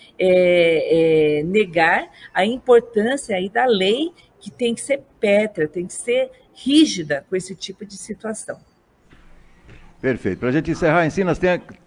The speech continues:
Speaker 2: tem mais alguma observação? Depois você sai conosco aqui.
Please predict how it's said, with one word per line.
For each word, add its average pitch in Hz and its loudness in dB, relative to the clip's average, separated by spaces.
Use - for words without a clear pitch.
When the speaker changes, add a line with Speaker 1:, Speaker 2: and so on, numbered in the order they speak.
Speaker 2:
tem 139 4
mais 143 2
alguma 143 2
observação? 131 0
Depois 143 -2
você 143 -2
sai 139 0
conosco 127 -2
aqui. 185 -2